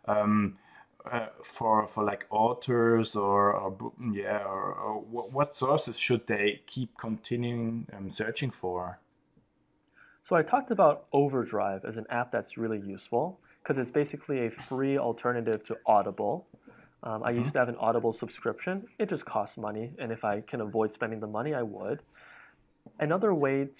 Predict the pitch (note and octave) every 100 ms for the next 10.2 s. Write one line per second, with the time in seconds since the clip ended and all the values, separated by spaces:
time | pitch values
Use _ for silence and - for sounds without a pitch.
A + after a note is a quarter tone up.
0 | - B2+ A#2 A2 G#2+ G#2+ - _ _ _
1 | A2+ G#2 - D#3+ - - C3+ A#2 A#2 -
2 | - D#3+ A2 - - - _ C3 G#2 -
3 | A#2+ B2+ B2+ A2+ G#2+ A2+ B2+ D3+ D3+ C3+
4 | A2 A2 A#2 - A2+ B2 F#3 F3+ F3 F#3
5 | G#3+ A3 _ - - _ - B2 B2 A#2+
6 | C3+ C#3 B2+ G#2+ G#2+ B2+ B2 - G2+ -
7 | - _ _ _ _ _ _ - - B2
8 | A2+ C#3+ C3+ B2+ G#3+ F#3 A#2+ G#2+ G#2+ -
9 | D3 A#3+ G#3 F#3 C#3+ B2+ G2 - A#2 A2+
10 | -